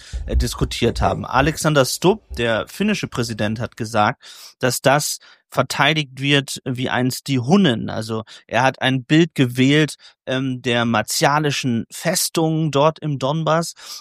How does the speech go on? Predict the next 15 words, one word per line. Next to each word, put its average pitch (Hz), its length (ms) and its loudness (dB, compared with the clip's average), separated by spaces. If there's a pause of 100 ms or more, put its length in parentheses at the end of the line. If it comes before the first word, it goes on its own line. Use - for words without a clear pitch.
(120)
Und 147 480 2
Putin 180 640 0
scheint 147 340 -2
ja 127 140 0
weiterhin 151 480 2
der 135 100 2
Überzeugung 131 560 0
zu - 140 -6
sein, 117 320 2 (420)
ähm, 120 220 0
dass 123 180 4
er 123 160 0
diesen 127 440 0
Donbass, 123 680 2
ähm, 110 460 -2